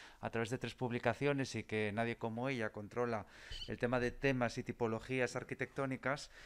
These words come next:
eh, eh, ya digo, había manejado, eh, planos, eh, que bueno, hemos, eh, localizado en el Archivo General Militar de Madrid, que nos han digitalizado,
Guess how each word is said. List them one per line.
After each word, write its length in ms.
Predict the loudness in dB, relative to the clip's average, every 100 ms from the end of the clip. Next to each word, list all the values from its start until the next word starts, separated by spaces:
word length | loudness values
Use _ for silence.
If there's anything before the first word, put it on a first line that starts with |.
| -16 -4
eh, 520 | 2 4 6 6 4 4 0 -2 -6 -6 0
eh, 300 | 2 2 2
ya 80 | 4
digo, 140 | 6
había 160 | 6 6
manejado, 640 | 4 2 6 6 8 4 4
eh, 280 | 4 4 0
planos, 640 | 2 4 4 2 -4 -6 -4
eh, 340 | 0 0 -2 -2
que 360 | 2 2 2 0
bueno, 180 | 2
hemos, 380 | 2 2 0 0
eh, 280 | 0 0 0 -2
localizado 720 | 0 2 2 2 6 6 8
en 80 | 4
el 100 | 4
Archivo 440 | 2 2 2 4 4
General 340 | 2 4 4
Militar 380 | 2 2 2 4
de 80 | 4
Madrid, 340 | 2 2 -2 -6 -14 -16 -12 -2
que 100 | 0
nos 140 | 2
han 140 | 0
digitalizado, 840 | 2 2 4 2 4 6 8 4